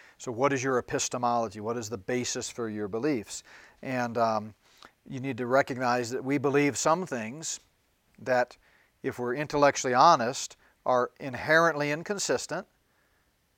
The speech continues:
Um, you know, for example, um, well, let's see.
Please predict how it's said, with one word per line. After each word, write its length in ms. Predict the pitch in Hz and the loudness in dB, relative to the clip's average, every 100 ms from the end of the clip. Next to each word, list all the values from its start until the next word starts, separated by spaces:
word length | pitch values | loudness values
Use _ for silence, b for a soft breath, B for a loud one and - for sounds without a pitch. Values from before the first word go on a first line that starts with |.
| _ - | _ -14
Um, 360 | 113 107 104 - _ _ _ _ _ - | -10 -12 -14 -20 _ _ _ _ _ -18
you 100 | 113 | -12
know, 160 | 110 110 | -10 -6
for 200 | 120 113 | -4 -4
example, 640 | 107 127 123 120 113 113 117 | -2 -4 -4 -2 -2 -4 -2
um, 460 | 110 107 107 104 - _ _ _ _ _ _ _ _ - - b b b b b b _ _ _ 320 - _ _ | 0 0 -2 -8 -20 _ _ _ _ _ _ _ _ -20 -20 b b b b b b _ _ _ -20 -20 _ _
well, 480 | 139 135 127 123 127 - | 2 6 6 4 0 -6
let's 240 | 135 - | -6 -4
see. 360 | - 110 101 | -6 -8 -10